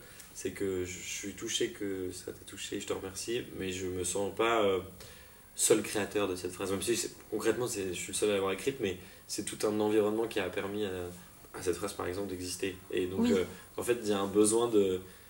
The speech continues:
Speaker 1: de remercier en fait, euh, la vie et le, euh, mes expériences avec mes amis, la chance d'être en tournée, euh, les, les, les destins que je rencontre, les messages hyper touchants que je peux recevoir au-, aujourd'hui sur Instagram, tu vois. Et je trouve que c'est ça le plus beau en fait. Euh,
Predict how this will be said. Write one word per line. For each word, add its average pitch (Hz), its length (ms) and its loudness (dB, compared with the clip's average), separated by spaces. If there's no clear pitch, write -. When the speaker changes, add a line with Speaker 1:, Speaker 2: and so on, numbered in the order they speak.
Speaker 1:
de 98 100 -2
remercier 101 840 2
en 104 80 2
fait, 107 200 2
euh, 92 400 2
la 90 200 2
vie 92 260 -6
et 90 260 -2
le, 87 200 -6
euh, 87 680 -4
mes 101 100 -6
expériences 104 380 -6
avec 92 200 -2
mes 95 140 -4
amis, 104 460 -2
la 110 140 0
chance 104 240 -2
d'être - 200 -12
en 101 60 -2
tournée, 113 640 0
euh, 104 100 2
les, 117 160 8
les, 107 160 4
les 104 120 0
destins 113 340 2
que 143 80 4
je 113 80 0
rencontre, 117 380 0
les 110 60 2
messages 104 400 2
hyper - 220 -6
touchants - 260 -6
que 117 60 -8
je - 40 -14
peux - 100 -12
recevoir 113 480 2
au-, 101 200 -2
aujourd'hui 98 260 -4
sur 92 160 -4
Instagram, 101 480 -2
tu - 120 -10
vois. 92 300 -4
Et 104 140 0
je - 80 -2
trouve 123 160 -4
que 104 320 2
c'est 101 220 -8
ça - 160 -2
le 107 60 -2
plus - 120 -10
beau 156 240 0
en 104 40 -2
fait. - 160 -6
Euh, 95 240 -4